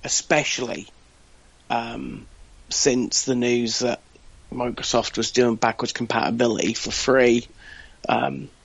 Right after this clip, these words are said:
which, you know, works really well now it's out. Do you think they're going to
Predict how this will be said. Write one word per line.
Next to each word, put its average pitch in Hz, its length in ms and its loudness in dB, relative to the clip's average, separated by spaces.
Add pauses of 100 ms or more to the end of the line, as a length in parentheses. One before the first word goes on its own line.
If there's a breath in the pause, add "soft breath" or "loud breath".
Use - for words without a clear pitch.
(420)
which, 151 300 2
you 247 60 4
know, 139 160 6
works 160 440 2
really 143 400 0
well 156 260 2
now 127 220 -6
it's 120 180 -8
out. 139 320 -4 (440 soft breath)
Do 165 120 -2
you 196 140 4
think 180 420 2
they're 147 220 -2
going 143 460 -2
to 127 640 -4